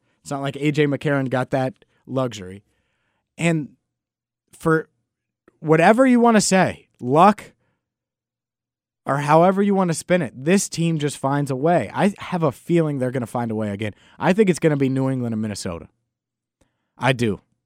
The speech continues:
Now, maybe I'm wrong. I think the games are gonna be close. I think Jacksonville's gonna rattle Tom Brady, get to him, hit him a lot. I think New England finds a way, though.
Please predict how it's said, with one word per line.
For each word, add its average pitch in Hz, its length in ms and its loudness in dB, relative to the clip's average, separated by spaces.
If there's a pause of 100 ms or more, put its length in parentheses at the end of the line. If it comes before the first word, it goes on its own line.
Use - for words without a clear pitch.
(120)
Now, 113 240 -6
maybe 151 260 0
I'm 147 160 0
wrong. 143 220 2
I 143 80 0
think 147 180 -4
the 139 60 -4
games 143 300 -2
are 147 40 0
gonna 135 140 -4
be 117 100 -6
close. 156 360 0
I 139 60 -2
think 117 200 -6
Jacksonville's 127 540 -4
gonna 113 180 -6
rattle 135 280 -2
Tom 131 260 -4
Brady, 139 340 -2 (300)
get 139 180 -4
to 151 160 -2
him, 151 80 -8
hit 143 160 -6
him 147 100 -2
a 120 40 -2
lot. 117 340 -2
I - 720 -20
think 135 180 -4
New 135 140 -2
England 131 240 -4
finds 135 400 -2
a 113 60 -4
way, 120 240 0
though. 82 280 -12